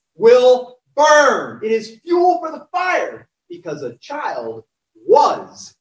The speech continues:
sent for us. And his nature is known. So true was that, that every act of unrighteousness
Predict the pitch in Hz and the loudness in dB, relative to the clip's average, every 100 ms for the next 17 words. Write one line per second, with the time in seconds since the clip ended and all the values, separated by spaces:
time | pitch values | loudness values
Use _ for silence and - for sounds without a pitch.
0 | _ _ - 196 135 123 - _ _ _ | _ _ -12 -10 -10 -16 -20 _ _ _
1 | 151 127 127 123 - - - - _ _ | -12 -10 -12 -16 -18 -18 -16 -20 _ _
2 | _ _ _ _ _ 139 156 160 226 - | _ _ _ _ _ -14 -12 -8 -10 -10
3 | 170 220 254 - 226 180 180 - 170 247 | -10 -10 -8 -10 -8 -4 -4 -6 -4 0
4 | 269 165 - - _ _ _ _ _ _ | 0 -2 -6 -18 _ _ _ _ _ _
5 | _ _ _ _ _ _ _ _ _ _ | _ _ _ _ _ _ _ _ _ _
6 | _ _ _ _ _ _ _ _ _ _ | _ _ _ _ _ _ _ _ _ _
7 | _ _ _ _ _ _ - 220 - - | _ _ _ _ _ _ 2 2 2 -6
8 | 220 311 254 160 220 240 - 185 226 220 | -6 -2 -2 0 2 2 0 -2 -2 -2
9 | - 170 185 220 233 233 208 226 - 190 | -6 -10 -4 -4 -4 -6 -6 -6 -6 -8
10 | - 185 175 214 247 190 - 156 151 - | -8 -8 -6 -6 -6 -10 -18 -16 -16 -16